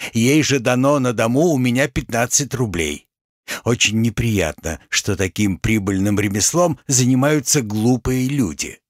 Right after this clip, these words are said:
Любопытно узнать, что она возьмёт с Турусиной. Спросить после. Двум приживалкам Турусиной за гадание на картах и за рассказывание снов, в которых они должны видеть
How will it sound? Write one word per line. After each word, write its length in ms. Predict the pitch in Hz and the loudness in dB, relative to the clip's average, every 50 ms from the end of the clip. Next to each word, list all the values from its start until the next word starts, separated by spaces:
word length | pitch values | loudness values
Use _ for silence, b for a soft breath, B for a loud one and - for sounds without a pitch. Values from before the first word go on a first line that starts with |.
| _ _ _ _ - B B B B | _ _ _ _ -14 B B B B
Любопытно 640 | 117 117 123 110 117 117 - 143 143 - - 165 165 | 0 2 2 2 2 0 0 -2 -4 -2 -2 -2 0
узнать, 580 | 160 131 123 135 131 95 92 - - - - - | 0 0 0 0 0 0 0 -2 -6 -10 -10 -8
что 500 | - - - - - - 175 196 190 - - | -4 -2 -2 -2 0 0 0 0 0 0 -2
она 300 | - 147 147 156 156 151 | -2 0 2 2 0 2
возьмёт 640 | 143 143 139 120 127 143 160 165 170 165 - - - _ _ - | 0 0 0 -2 -2 -2 0 0 0 -2 -4 -8 -20 _ _ -4
с 160 | - - - | -2 -2 -2
Турусиной. 760 | - 190 190 175 151 - - - - - 71 62 62 - _ _ _ _ _ _ _ _ B B | 0 0 0 0 0 0 0 0 -2 -2 -4 -8 -8 -10 _ _ _ _ _ _ _ _ B B
Спросить 640 | B - - - 143 135 123 - 170 170 - - - | B -4 -2 0 0 0 2 2 0 0 0 -2 -4
после. 520 | - 113 90 76 - - - 78 65 - _ _ _ _ _ _ _ _ _ _ _ - B B B B | -2 -2 -2 -2 -2 -4 -4 -6 -8 -12 _ _ _ _ _ _ _ _ _ _ _ -14 B B B B
Двум 300 | 95 95 107 135 147 135 | -4 0 2 2 2 2
приживалкам 720 | - 123 123 101 95 117 107 98 104 120 131 123 - 123 113 | 0 0 0 0 0 0 2 2 2 2 0 0 -2 -4 -4
Турусиной 640 | - - 117 110 104 120 139 127 - 160 156 156 143 | -2 -2 -2 0 0 0 0 0 0 2 2 2 2
за 160 | 117 - 113 | 2 0 -2
гадание 540 | 98 98 95 95 87 127 143 147 143 139 131 | -2 0 -2 0 0 0 0 0 0 0 0
на 160 | 117 107 104 | 0 -2 -2
картах 520 | - - 156 165 160 - - - - - B B B B | -2 -2 -4 -4 -2 -2 -4 -4 -4 -6 B B B B
и 120 | B 156 143 | B 0 0
за 180 | 120 107 127 | 2 2 0
рассказывание 920 | 123 123 117 - - - - 147 147 131 117 135 127 131 127 123 123 127 | 0 2 0 0 0 0 2 2 2 2 0 0 0 2 2 4 4 2
снов, 500 | 120 - - 113 117 110 101 95 - - B B B B | 2 0 0 2 2 2 2 0 -4 -8 B B B B
в 100 | B - | B -6
которых 440 | - 110 92 - 104 104 107 - - | -4 -4 -2 0 0 -2 -2 -2 -2
они 200 | 101 98 104 104 | -2 0 0 0
должны 400 | 92 101 98 90 85 95 104 98 | 0 0 0 0 0 0 0 0
видеть 480 | 92 127 147 127 127 120 - - - | 0 0 0 0 0 -2 -2 -2 -8